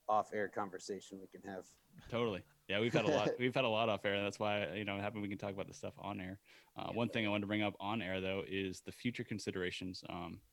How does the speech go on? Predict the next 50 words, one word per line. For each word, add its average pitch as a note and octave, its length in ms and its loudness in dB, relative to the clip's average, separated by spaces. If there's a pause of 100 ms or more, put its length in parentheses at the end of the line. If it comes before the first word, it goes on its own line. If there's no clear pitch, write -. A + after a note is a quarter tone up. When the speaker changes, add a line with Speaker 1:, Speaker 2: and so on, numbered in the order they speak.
Speaker 3:
Yep. C3 120 -20
Speaker 2:
you A#2 60 4
know, G2+ 120 4
we A2 180 4
were, A#2 160 4
everything A2 300 0
was F2 100 -4
fucking - 340 -10
gung F#2+ 220 -2
ho. A2 260 0
So F#2+ 160 -6
your G2 180 0
beer G2+ 200 0
festivals G2 640 -4
slash - 380 -6
music F#2 280 -4
festivals F#2 360 -8
were F2 100 -8
on F2 140 -10
fire. G#2 500 2 (540)
The G2 80 -4
economy G2+ 400 0
was F#2+ 400 -2
on F#2+ 100 -2
a F#2+ 60 -2
climb. G#2+ 500 2
Everything G2+ 260 -2
was - 240 -4 (460)
golden. G#2 560 4
We G2 80 0
were G2 60 0
going G2 220 0
to, G2 100 -4 (200)
I F2+ 60 -8
mean, F#2 200 -10 (260)
we've G#2 140 -4
talked F2+ 180 -4
about F2+ 100 -2
it F2+ 40 0
on F#2 60 0
this G2 120 -4
podcast. G#2 480 -4
I G2 40 -2
think B2 120 2
I G#2 40 2
was F#2 80 -2
averaging G2 460 0
at - 100 -2
one G2 340 -4
point, G2+ 280 0